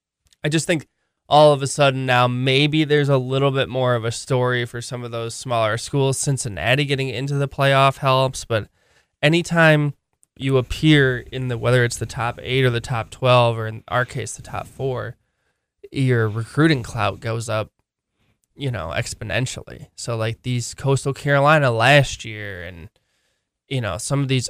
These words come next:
other schools that have had undefeated seasons, having exposure in that, I think, ultimately will help parity, even if you go into that game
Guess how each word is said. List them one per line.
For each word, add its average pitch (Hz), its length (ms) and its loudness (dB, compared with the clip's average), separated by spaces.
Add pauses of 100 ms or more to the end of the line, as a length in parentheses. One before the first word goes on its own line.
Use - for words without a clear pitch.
other 127 300 2
schools 120 800 2
that 113 120 -6
have 113 80 -4
had 120 320 2 (140)
undefeated 123 720 -2
seasons, 117 920 0 (1160)
having 143 400 4
exposure 127 920 2
in 135 460 2
that, 120 360 4 (1600)
I 120 80 4
think, 131 180 2
ultimately 131 500 4
will 120 140 4
help 127 240 4
parity, 123 480 4
even 185 380 8
if 175 180 0
you 185 160 2
go 165 200 4
into 156 180 2
that 135 280 4
game 131 520 2